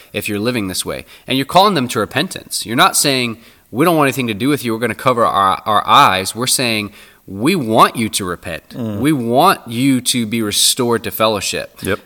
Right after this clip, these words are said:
Speaker 1: But we can't have fellowship with darkness."
Speaker 2: Mm.
Speaker 1: And so as long as you're walking in darkness, there's, there's no fellowship here.
Speaker 2: Right.
Speaker 1: We,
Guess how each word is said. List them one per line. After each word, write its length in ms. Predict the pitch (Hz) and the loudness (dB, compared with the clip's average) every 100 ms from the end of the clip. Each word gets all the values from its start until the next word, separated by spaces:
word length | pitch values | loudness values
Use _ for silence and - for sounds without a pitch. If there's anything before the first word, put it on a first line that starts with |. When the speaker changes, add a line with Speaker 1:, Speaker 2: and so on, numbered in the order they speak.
| - | -4
Speaker 1:
But 180 | 117 | -4
we 260 | 107 123 185 | 0 0 0
can't 420 | - 147 127 - | -2 0 0 -2
have 280 | - 123 110 | -2 0 0
fellowship 720 | - 127 151 131 - 104 90 | 0 0 2 2 0 -2 -4
with 180 | 98 90 | -6 -4
darkness." 640 | 113 156 98 92 104 - - | 2 2 0 -6 -6 -6 -8
Speaker 2:
Mm. 220 | 95 92 | -10 -6
Speaker 1:
And 100 | 110 | -2
so 100 | 127 | -2
as 80 | 113 | 0
long 160 | 143 143 | -2 -2
as 80 | 123 | -2
you're 100 | 107 98 131 | -4 0 0
walking 280 | 147 135 107 | 0 -2 -2
in 100 | 101 | 0
darkness, 420 | 101 - 104 101 | 0 0 -4 -2
there's, 240 | 127 131 | -2 -2
there's 340 | 123 - 123 117 | -4 -6 -4 -2
no 240 | 120 147 | 0 0
fellowship 560 | - 110 90 - 78 - | 2 0 0 -4 -8 -10
here. 260 | 71 - - | -16 -16 -10
Speaker 2:
Right. 200 | 90 | -8
Speaker 1:
We, 40 | 82 | -8